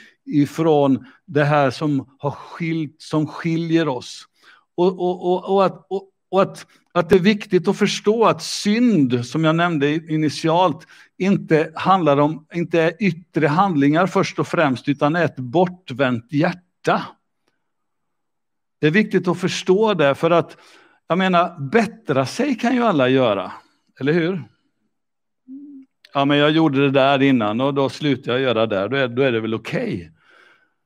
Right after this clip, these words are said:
Men att, att, att,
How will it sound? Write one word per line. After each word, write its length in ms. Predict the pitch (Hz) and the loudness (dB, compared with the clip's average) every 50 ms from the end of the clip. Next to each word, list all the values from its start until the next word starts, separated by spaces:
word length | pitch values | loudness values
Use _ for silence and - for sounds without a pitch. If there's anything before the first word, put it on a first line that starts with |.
| _ _ _ - | _ _ _ -2
Men 400 | - 156 170 175 170 147 160 - - _ _ _ _ _ _ _ - | 0 2 2 2 2 0 -2 -6 -14 _ _ _ _ _ _ _ -2
att, 300 | 170 165 - - - - | -2 -2 -2 -4 -2 0
att, 320 | 165 165 160 160 - - - _ | 0 0 0 -4 -12 -20 -14 _
att, 440 | - 160 165 160 - - - - | -4 -4 -4 -4 -10 -20 -20 -20